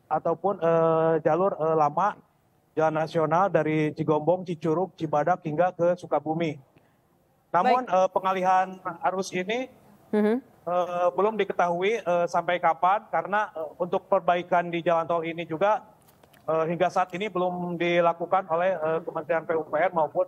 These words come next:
Speaker 1: eh, Waskita.
Speaker 2: Baik, Budi, kapan rencananya akan dibuka kembali?
Speaker 1: Eh, saat ini saya belum mendapatkan konfirmasi dari, eh,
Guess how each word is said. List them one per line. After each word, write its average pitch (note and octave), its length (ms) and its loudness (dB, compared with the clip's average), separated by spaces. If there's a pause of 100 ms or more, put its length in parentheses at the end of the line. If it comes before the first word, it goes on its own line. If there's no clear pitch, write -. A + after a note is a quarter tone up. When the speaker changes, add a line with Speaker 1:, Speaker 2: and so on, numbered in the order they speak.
Speaker 1:
eh, D#3 160 0
Waskita. D3+ 560 -2 (160)
Speaker 2:
Baik, A3 240 4
Budi, D4 240 0
kapan C#4 400 -2
rencananya C4 400 -2
akan A3+ 160 0
dibuka A3 320 0
kembali? G#3 400 -2 (1800)
Speaker 1:
Eh, G3+ 320 0
saat G3 320 -2
ini A#3 320 -4
saya A3 240 0
belum F#3 320 -4
mendapatkan F3+ 640 -2
konfirmasi F3+ 800 -4
dari, D#3 480 0
eh, D3 340 0